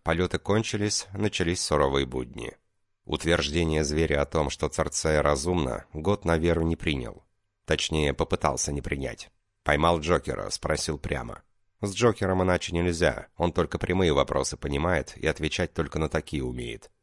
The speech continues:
В общем, спросил. Чувствовал себя при этом не то чтобы идиотом, но где-то близко. Психом начинающим. Зверь вот с Джокером законченные, так сказать, созревшие, а майор фон Нарбе только учится.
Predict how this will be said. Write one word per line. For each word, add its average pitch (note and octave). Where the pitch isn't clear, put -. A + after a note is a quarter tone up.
В F2+
общем, -
спросил. -
Чувствовал F#2
себя D2+
при -
этом C#2+
не F2
то G#2
чтобы D2
идиотом, A2+
но A#2+
где-то F2
близко. A#1
Психом -
начинающим. B1
Зверь D2
вот G2+
с C#2+
Джокером C2
законченные, C2+
так -
сказать, C#2
созревшие, D#2
а D#2+
майор D#2+
фон F2
Нарбе G2
только D#2
учится. -